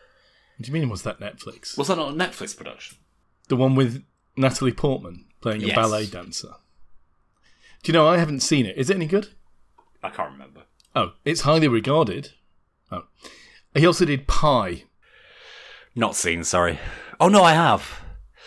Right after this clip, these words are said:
Speaker 1: Ah.
Speaker 2: Is that the bloke, is that the kid with the tiger on a boat?
Speaker 1: No,
Speaker 2: That's the
Speaker 1: that's
Speaker 2: story of Pi.
Speaker 1: Life of Pi.
Speaker 2: Oh.
Speaker 1: No.
Speaker 2: No,
Speaker 1: Pi
Speaker 2: I
Speaker 1: is
Speaker 2: haven't.
Speaker 1: about a mathematician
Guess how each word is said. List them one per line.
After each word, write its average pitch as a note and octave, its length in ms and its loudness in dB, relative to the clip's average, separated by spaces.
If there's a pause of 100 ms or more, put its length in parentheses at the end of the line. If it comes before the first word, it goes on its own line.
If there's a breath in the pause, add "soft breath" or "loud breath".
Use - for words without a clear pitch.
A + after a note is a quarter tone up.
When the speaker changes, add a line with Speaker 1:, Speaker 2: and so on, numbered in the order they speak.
Speaker 1:
Ah. F#2 260 -12
Speaker 2:
Is C3 120 -4
that E3 100 4
the D3 80 0
bloke, D3 280 6
is D3+ 140 -2
that E3 120 4
the E3 60 0
kid D#3+ 200 2
with D3+ 100 -2
the - 60 -10
tiger D3+ 340 4
on F2 80 -6
a F2+ 60 -4
boat? G2 440 0 (540)
Speaker 1:
No, B2 180 2
Speaker 2:
That's G#2+ 120 2
the - 120 2
Speaker 1:
that's A2+ 80 2
Speaker 2:
story G2 180 4
of E2 60 -6
Pi. G2 120 -2
Speaker 1:
Life C3 340 2
of - 160 -10
Pi. F#2 400 -10 (240)
Speaker 2:
Oh. F2+ 160 0
Speaker 1:
No. - 140 -10 (380 soft breath)
Speaker 2:
No, G#2 180 0
Speaker 1:
Pi F#2 80 6
Speaker 2:
I C#3+ 120 6
Speaker 1:
is C3+ 140 2
Speaker 2:
haven't. C3 160 0
Speaker 1:
about B2+ 180 2
a B2 40 0
mathematician A#2 760 -4